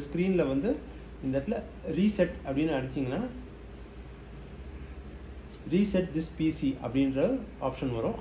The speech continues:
அந்த option தான் first option. அதை choose பண்ணீங்கன்னா உங்களுக்கு recovery option வரும்.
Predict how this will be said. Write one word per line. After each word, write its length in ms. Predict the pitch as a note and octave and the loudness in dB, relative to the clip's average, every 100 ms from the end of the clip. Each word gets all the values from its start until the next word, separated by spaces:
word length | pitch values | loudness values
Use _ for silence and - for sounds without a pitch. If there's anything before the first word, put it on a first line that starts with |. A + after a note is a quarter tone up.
| C#3+ | 2
அந்த 120 | C3+ C#3+ | 4 2
option 280 | - D3+ G3 | 2 0 0
தான் 80 | - | 0
first 240 | D#3+ C3+ B2+ | 2 4 2
option. 240 | - A#2+ - - - - | 0 -8 -10 -12 -10 -2
அதை 120 | C#3 D3 | 0 2
choose 140 | G3+ - | 2 4
பண்ணீங்கன்னா 300 | D#3+ F3 A3 | 4 6 6
உங்களுக்கு 300 | D#3+ D#3+ B3 B3+ - - - - D#3 | 4 4 4 2 -2 -12 -14 -8 -4
recovery 280 | D3+ F#3+ E3+ C3+ | 2 6 8 6
option 220 | - B2 | 2 0
வரும். 180 | G#2+ G#2+ | 0 -2